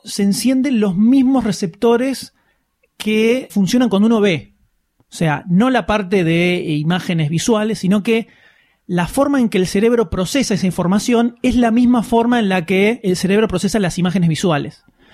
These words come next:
que es algo que en los ciegos no funciona. Entonces, desde el punto de vista de cómo eso repercute en el cerebro, es como si el chabón estuviera viendo,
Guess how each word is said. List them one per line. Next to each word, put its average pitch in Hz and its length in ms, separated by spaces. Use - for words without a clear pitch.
que 214 100
es 196 100
algo 240 220
que 202 280
en 165 100
los 147 120
ciegos 190 260
no 175 140
funciona. 160 600
Entonces, 220 520
desde 170 320
el 185 100
punto 247 280
de 233 80
vista 214 360
de 185 300
cómo 208 320
eso 180 280
repercute 170 460
en 175 60
el 180 80
cerebro, 247 520
es 269 120
como 226 320
si 220 320
el 196 100
chabón 185 240
estuviera 190 380
viendo, 165 500